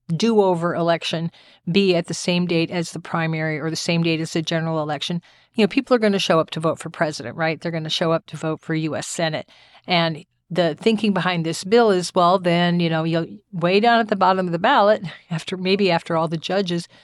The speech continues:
you'll see these school board elections, for example, and maybe people will vote. That's the thinking of it.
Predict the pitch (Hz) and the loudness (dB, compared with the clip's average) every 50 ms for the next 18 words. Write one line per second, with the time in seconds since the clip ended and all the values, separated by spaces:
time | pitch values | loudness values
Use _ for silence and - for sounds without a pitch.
0 | _ _ - 214 208 208 202 - 220 208 185 196 - - - - 262 254 240 196 | _ _ 0 2 4 4 2 2 -2 -2 -2 -4 -6 -6 -2 0 2 2 2 0
1 | 175 175 175 165 160 151 151 151 - - 156 147 151 - - - 156 151 156 - | 0 0 0 -2 -2 -4 -6 -6 -6 -8 -12 -12 -12 -12 -10 -10 -8 -8 -8 -8
2 | 160 139 139 147 - - 151 139 - 196 196 190 196 190 _ _ _ _ _ - | -8 -8 -8 -10 -12 -12 -12 -8 -4 -4 -2 -2 -4 -6 _ _ _ _ _ -6
3 | - 190 185 175 190 185 175 - - 175 - 175 165 160 156 156 147 156 156 147 | -4 -2 -2 -2 -4 -6 -6 -4 -4 -4 -4 -4 -4 -2 -4 -4 -2 -4 -4 -4
4 | 143 - - _ _ _ _ _ _ _ _ _ _ _ - 175 175 175 170 - | -4 -6 -10 _ _ _ _ _ _ _ _ _ _ _ -2 0 0 0 0 -4
5 | - - - 190 180 170 - 175 160 151 143 139 131 135 - | -8 -6 -4 -4 -2 -2 -4 -4 -6 -4 -4 -4 -6 -8 -10